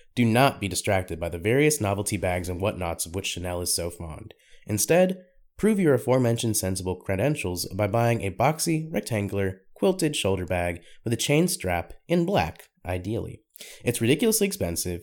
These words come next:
yet it will not only last forever, but prevent you from whining to your friends ever again.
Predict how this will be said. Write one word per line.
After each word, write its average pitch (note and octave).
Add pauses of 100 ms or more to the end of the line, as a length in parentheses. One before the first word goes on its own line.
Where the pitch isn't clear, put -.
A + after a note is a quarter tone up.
(120)
yet G2+
it A#2
will G#2+
not B2+
only D#3+
last A2
forever, F2
but -
prevent A#2
you A2+
from G2+
whining A#2+
to B2+
your B2+
friends F#2
ever F2+
again. E2